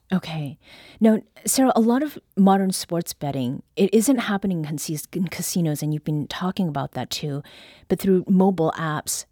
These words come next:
And what is stopping Missourians now from just getting on their phone and placing a few bets, like, what is it?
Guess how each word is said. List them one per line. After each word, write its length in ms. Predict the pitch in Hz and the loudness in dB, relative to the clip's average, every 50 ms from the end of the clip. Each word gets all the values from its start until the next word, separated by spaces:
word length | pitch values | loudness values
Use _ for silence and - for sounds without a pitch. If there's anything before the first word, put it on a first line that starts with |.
| _ _ _ _ - _ _ | _ _ _ _ -20 _ _
And 300 | - - 190 185 180 180 - - | -2 0 2 2 2 0 -2 -4
what 300 | - 175 165 180 185 180 | -4 0 0 2 2 2
is 80 | 175 | 0
stopping 400 | - - 202 190 - 262 240 220 | 0 0 0 0 2 4 4 4
Missourians 500 | 190 170 180 180 170 170 160 156 160 - | 4 2 0 0 0 0 0 -2 -2 -4
now 580 | - 156 156 160 180 185 160 143 127 120 104 - _ | -4 -2 -2 0 0 0 0 0 -2 -4 -6 -10 _
from 400 | - - 196 170 165 - - 151 | -4 -2 -2 0 -2 -2 -4 -4
just 420 | - 180 160 160 - - - - _ _ _ - | -2 -2 -2 -2 -4 -8 -10 -10 _ _ _ -2
getting 280 | - 196 180 190 190 185 - - | 0 2 2 2 0 -4 -4 -4
on 340 | 165 165 160 160 165 156 160 _ _ | -4 -2 -2 -2 -4 -6 -8 _ _
their 280 | - 160 156 156 143 147 | -10 -8 -4 -4 -4 -4
phone 680 | - - - - 180 180 202 208 202 156 143 139 139 - - - _ _ _ _ _ - - | -6 -10 -6 -2 0 2 2 2 2 2 0 -2 -4 -6 -10 -18 _ _ _ _ _ -2 -2
and 100 | 180 175 | -2 -2
placing 480 | - - - 208 202 196 - 214 202 | -2 -2 0 2 2 2 2 0 0
a 60 | 180 | -2
few 240 | 160 - - 160 156 | -2 -4 -4 -4 -4
bets, 380 | 156 - 143 156 170 - - - | -2 -2 -2 -2 -2 -4 -4 -6
like, 180 | 147 143 - | -6 -8 -8
what 580 | - - - 165 151 - 165 151 190 220 - _ - | -12 -10 -8 -8 -8 -6 -2 2 2 2 2 _ -4
is 260 | 165 165 185 226 226 | -2 0 0 0 0
it? 260 | - 69 - - - | -2 -6 -6 -8 -14